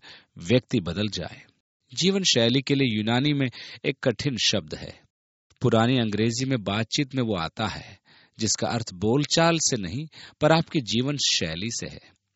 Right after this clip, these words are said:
अब इतने सारे अनुवाद हो गए हैं और इस शब्द ने अपना अर्थ खो दिया है।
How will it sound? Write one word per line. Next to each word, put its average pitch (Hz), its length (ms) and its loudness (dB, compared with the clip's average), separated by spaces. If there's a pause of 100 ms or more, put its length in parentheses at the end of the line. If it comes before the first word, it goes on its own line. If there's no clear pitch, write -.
(840)
अब 139 120 2
इतने 202 280 0
सारे 180 260 6
अनुवाद 135 420 6
हो 117 180 2
गए 90 200 -2
हैं 101 300 -10 (160)
और 175 140 8
इस 185 80 4 (160)
शब्द 160 200 2
ने 151 100 4
अपना 135 240 2
अर्थ 135 340 -2
खो - 280 -2
दिया 80 220 -6
है। - 300 -14